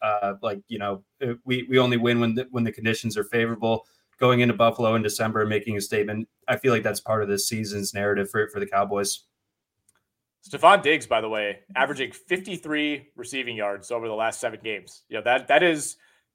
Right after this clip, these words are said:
Speaker 2: that's concerning. Dallas has not had that issue getting CeeDee Lamb going, right?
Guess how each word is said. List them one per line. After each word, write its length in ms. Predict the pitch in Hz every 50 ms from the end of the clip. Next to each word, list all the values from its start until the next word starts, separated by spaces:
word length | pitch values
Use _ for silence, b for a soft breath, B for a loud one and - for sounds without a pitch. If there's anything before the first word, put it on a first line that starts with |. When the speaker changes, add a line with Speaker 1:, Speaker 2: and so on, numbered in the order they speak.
| _ -
Speaker 2:
that's 160 | 147 175 -
concerning. 320 | - - 160 151 123 104 92 -
Dallas 260 | 139 147 175 202 196 190
has 140 | 185 151
not 160 | 151 160 165 160
had 140 | 156 151
that 120 | 131 - 139
issue 280 | 147 - - 120 101 - _ _ -
getting 180 | 135 135 127
CeeDee 240 | - 151 139 131 123
Lamb 200 | 120 117 117 117
going, 240 | 107 107 95 95 95 _ _
right? 260 | - 113 117 120 120